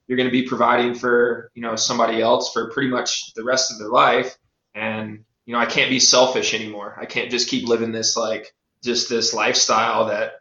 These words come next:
you know, has been just a really selfish one, to be quite honest with you. So, um, yeah, it's been, it's been a, it's been a, uh, uh, what's the word I'm looking for? It's been,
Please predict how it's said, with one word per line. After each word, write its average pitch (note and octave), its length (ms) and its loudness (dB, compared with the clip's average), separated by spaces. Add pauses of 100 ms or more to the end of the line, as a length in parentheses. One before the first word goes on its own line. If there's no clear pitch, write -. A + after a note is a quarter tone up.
you A2+ 120 -14
know, A2 120 -4
has - 260 -6 (120)
been A2 480 -4 (280)
just A#2+ 180 -2
a C#3 40 6
really C#3+ 240 8
selfish D#3 480 6
one, A2+ 280 -4
to B2+ 100 -6
be A#2+ 220 -2
quite A#2+ 220 4
honest B2 320 4
with A2+ 120 -4
you. B2+ 240 0 (320)
So, A#2 560 0 (320)
um, A2+ 480 -2 (340)
yeah, F3+ 180 4
it's - 120 0
been, E3+ 320 4
it's C#3 160 -2
been E3 200 4
a, D#3 260 4
it's - 180 -4
been D3 180 0
a, - 20 -2
uh, B2 680 2 (360)
uh, G#2+ 480 -4 (320)
what's - 120 -16
the A#2 80 -10
word A2+ 140 0
I'm G#2 100 -6
looking G2+ 240 -12
for? G2 220 -10
It's - 160 -12
been, B2+ 380 -8